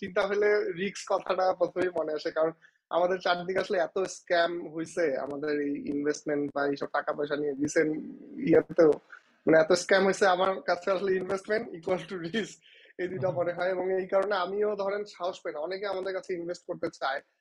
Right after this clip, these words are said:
Speaker 1: বা even আপনাদের কাছেও আমি অনেককে রেফার করেছি, but বলেছি যে, "না, আপনারা, আপনার, ওনাদের সাথে ডিল করে নিয়েন। হ্যাঁ, আ-, আপনি বুঝে শুনে করেন।"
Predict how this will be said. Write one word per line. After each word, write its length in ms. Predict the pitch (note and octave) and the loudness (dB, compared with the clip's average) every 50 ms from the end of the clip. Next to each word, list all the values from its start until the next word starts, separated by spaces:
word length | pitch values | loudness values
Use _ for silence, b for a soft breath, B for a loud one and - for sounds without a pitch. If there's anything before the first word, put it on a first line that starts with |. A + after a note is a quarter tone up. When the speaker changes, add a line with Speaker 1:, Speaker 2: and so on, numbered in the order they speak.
| _ _ _ _ _ - | _ _ _ _ _ 0
Speaker 1:
বা 60 | D3 | 2
even 380 | D#3 D#3+ D#3 E3+ F3 F3 F3+ - - | 2 4 4 4 2 2 0 0 -4
আপনাদের 360 | E3 - - F3 E3+ F3+ F3 | -6 0 2 2 4 4 4
কাছেও 260 | F#3 F3 - G3+ G3 | 2 2 4 4 4
আমি 560 | F#3 F#3 F#3+ F#3+ F#3+ F#3+ F#3+ G3 - E3+ E3 | 6 6 6 6 6 6 4 2 0 -4 -2
অনেককে 340 | - - E3 E3 - - F3+ | -2 -2 -2 -2 -2 -2 0
রেফার 300 | E3 E3+ E3 G3+ F#3 F#3 | 0 2 2 2 0 0
করেছি, 380 | F#3 F#3 - F3 E3+ - G#3 - | -2 -2 -4 -4 -6 -4 -4 -2
but 200 | F#3 F#3 F3 E3 | 0 0 -2 0
বলেছি 400 | D#3+ E3+ F3 F3 F3 - F3 E3 | -2 -2 -2 -2 -2 -4 -4 -2
যে, 240 | E3+ D#3+ D#3 D3+ | 0 0 0 0
"না, 120 | D3+ D3 C#3+ C#3 C3+ C#3 - - - - - - | -2 -4 -6 -6 -6 -6 -6 -8 -10 -14 -16 -10
আপনারা, 420 | - - - - D3+ D3+ D3+ C#3+ D3 | -8 -8 -8 -6 -6 -8 -6 -4 -2
আপনার, 440 | D3+ - - D#3+ D#3+ - F3+ F3 E3+ | -4 -2 -2 -4 -2 0 0 0 2
ওনাদের 260 | - F3+ F3 F3 F3 F3 | 2 2 4 4 2 2
সাথে 320 | - F#3 F3 - F3+ F3 | 0 -4 -2 -2 -2 -2
ডিল 260 | E3+ F3 F3+ E3 E3 | -2 -4 -4 -4 -2
করে 200 | - E3 D#3 C#3+ | -2 -2 -2 -2
নিয়েন। 240 | D3+ C#3 C3 - - _ _ _ _ _ _ _ _ _ G#3+ | -4 -6 -8 -10 -12 _ _ _ _ _ _ _ _ _ 2
হ্যাঁ, 240 | A3+ F#3+ C#3+ - - - | 2 2 2 0 -4 -6
আ-, 220 | - - - - - - | -6 -6 -6 -6 -6 -6
আপনি 260 | - - - E3 D#3+ | -6 -2 -2 -2 -2
বুঝে 320 | D3+ D3+ E3 D#3 F3 F3 | 0 0 0 0 0 -2
শুনে 240 | - - E3+ F3 F3 | 0 2 2 2 4
করেন।" 280 | F3 E3 D3 C3 A#2 | 4 2 2 2 2